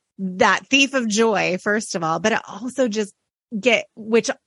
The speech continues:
which gets you in that place of, like, groundedness, connectedness,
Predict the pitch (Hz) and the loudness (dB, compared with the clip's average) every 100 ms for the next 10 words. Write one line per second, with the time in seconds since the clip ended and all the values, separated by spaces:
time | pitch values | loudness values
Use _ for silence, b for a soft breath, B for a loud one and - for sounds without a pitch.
0 | - 220 294 311 - 220 202 202 185 175 | -6 2 2 2 2 0 2 0 0 0
1 | - - 254 247 190 175 165 160 - - | -4 -2 0 0 -2 0 0 0 -4 -16
2 | B B B B _ - 208 196 220 220 | B B B B _ -10 -6 0 4 4
3 | 226 220 214 202 190 180 165 - - 190 | 4 4 2 2 2 0 -2 -10 -4 0
4 | 180 175 - - 185 185 175 160 - | 2 2 2 2 2 4 2 0 -2